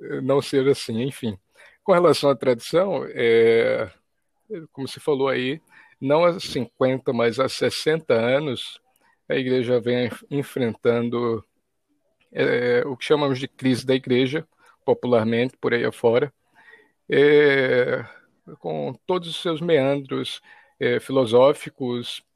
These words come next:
teológicos, litúrgicos, visões distintas em todas essas coisas,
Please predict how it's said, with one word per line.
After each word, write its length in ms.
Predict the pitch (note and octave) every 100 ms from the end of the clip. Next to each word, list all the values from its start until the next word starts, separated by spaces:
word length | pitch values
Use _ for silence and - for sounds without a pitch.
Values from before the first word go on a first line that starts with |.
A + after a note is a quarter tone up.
| _
teológicos, 800 | C3 B2 A#2+ C#3 B2+ A#2 - A2+
litúrgicos, 1120 | A#2 A2+ - C#3+ D#3 C3+ B2 - A2+ - - _ _ _ _ _ _ _ -
visões 500 | A2+ C3 A#2+ B2+ B2
distintas 840 | B2 A2 - C3 B2+ - B2 - - - - - _
em 400 | C#3 C3+ C3+ B2+ - _ _ _ -
todas 280 | F#3 D3+
essas 340 | C#3+ D3 D3 -
coisas, 600 | - C3 C#3 D#3 -